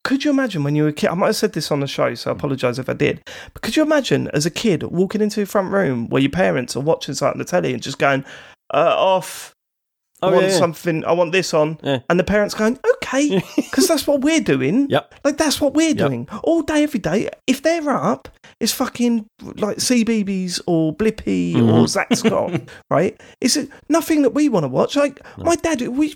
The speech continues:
Speaker 1: watching cartoons for the one hour a day that you were allowed to watch
Speaker 2: <laughs>
Speaker 1: cartoons when I
Speaker 2: The
Speaker 1: was
Speaker 2: one
Speaker 1: a
Speaker 2: hour
Speaker 1: kid.
Speaker 2: a day that they
Speaker 1: And my
Speaker 2: were
Speaker 1: dad,
Speaker 2: on. Like, that, that was
Speaker 1: Yeah,
Speaker 2: it. That was
Speaker 1: my
Speaker 2: your
Speaker 1: dad,
Speaker 2: lot. Like <laughs>
Speaker 1: my dad would just walk in and go, "This is going off."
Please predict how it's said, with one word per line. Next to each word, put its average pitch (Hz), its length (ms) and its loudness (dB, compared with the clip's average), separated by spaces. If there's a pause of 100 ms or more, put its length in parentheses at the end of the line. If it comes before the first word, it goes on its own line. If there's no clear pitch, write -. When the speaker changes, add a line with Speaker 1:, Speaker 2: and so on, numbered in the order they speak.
(100)
Speaker 1:
watching 285 360 0
cartoons 240 720 0 (160)
for - 100 0
the 214 80 2
one 240 240 2
hour 220 320 -2
a 175 60 -4
day 190 260 0
that - 140 -4
you 151 100 -4
were 151 60 2
allowed 156 220 0
to 151 120 2
watch 339 180 4
Speaker 2:
<laughs> - 20 -12
Speaker 1:
cartoons 127 520 0
when 110 80 -4
I 120 40 0
Speaker 2:
The - 20 2
Speaker 1:
was 233 100 0
Speaker 2:
one 247 80 2
Speaker 1:
a 208 40 2
Speaker 2:
hour 190 80 4
Speaker 1:
kid. - 40 4
Speaker 2:
a 196 40 2
day 180 160 2
that - 80 -2
they 185 40 2
Speaker 1:
And 240 80 4
my 269 100 4
Speaker 2:
were 156 100 2
Speaker 1:
dad, 285 180 2
Speaker 2:
on. 104 60 -6 (360)
Like, 139 180 0
that, 175 200 -2
that 202 200 0
was 302 140 4
Speaker 1:
Yeah, 226 60 4
Speaker 2:
it. 156 80 0
That 143 100 2
was 143 60 0
Speaker 1:
my 262 80 2
Speaker 2:
your - 60 0
Speaker 1:
dad, - 240 2
Speaker 2:
lot. 151 100 2
Like - 80 2 (220)
<laughs> - 100 -10
Speaker 1:
my 240 100 6
dad 269 220 2
would 226 80 0
just 220 180 -4
walk 247 200 2
in 247 80 4
and 202 80 0
go, 202 160 2
"This 196 240 -2
is - 40 -2
going 165 220 2
off." - 260 -2